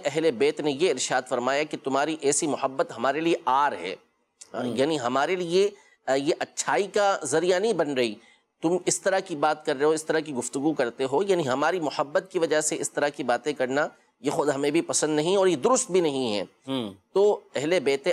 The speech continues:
Speaker 1: اطہار کی محبت کا اپنا تقاضا یہ ہے کہ صحابہ کرام علیہم الرضوان سے محبت کی۔
Speaker 2: ماشاءاللہ، ماشاءاللہ۔
Speaker 1: ایک حدیث مبارکہ اس حوالے سے سماعت فرمائیں۔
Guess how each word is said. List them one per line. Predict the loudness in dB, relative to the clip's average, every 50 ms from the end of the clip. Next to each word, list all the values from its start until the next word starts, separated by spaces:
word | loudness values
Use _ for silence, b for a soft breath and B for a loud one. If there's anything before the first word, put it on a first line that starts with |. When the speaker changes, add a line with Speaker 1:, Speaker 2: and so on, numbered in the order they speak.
| 0
Speaker 1:
اطہار | -2 -2 -2 -4 -4 -2 0 0 2 0
کی | -2 -4 -8 -6 -2 -2
محبت | -2 0 0 -2 -2 -2 -2 -4 -2 -2 -2 -2 -2 -2 -4 -2
کا | 0 0 0 0 -2
اپنا | -4 -6 -6 -4 -2 -2 2 2 2 2 2 2
تقاضا | 0 -2 -2 2 2 2 2 2 2 0
یہ | 0 0 -2 -2 -2 0
ہے | 0 0 2 2 2 0 B B B B B B _ _
کہ | 0 0
صحابہ | 2 0 0 -2 -4 -4 0 0 0 0 0 0
کرام | 0 0 2 0 0 -2 -2 -2
علیہم | -2 -2 0 0 0
الرضوان | -2 -2 0 0 0 0 0
سے | -2 -4 -4
محبت | -6 -8 -8 -8 -8 -8 -8
کی۔ | -10 -10
Speaker 2:
ماشاءاللہ، | -12 -10 -8 -6 -6 -6 -6 -8 -12 _
ماشاءاللہ۔ | _ -20 -20 _ -12 -10 -10 -10 -10 -6 _
Speaker 1:
ایک | -2 0 0
حدیث | 0 0 0 2 2 2
مبارکہ | 2 2 2 0 0 0 0 0
اس | 0 0 0
حوالے | 0 0 0 0 -2
سے | -4 -4 -2
سماعت | -2 -2 0 0 0 -2 -2 -4
فرمائیں۔ | -8 -10 -8 -4 -4 -4 -4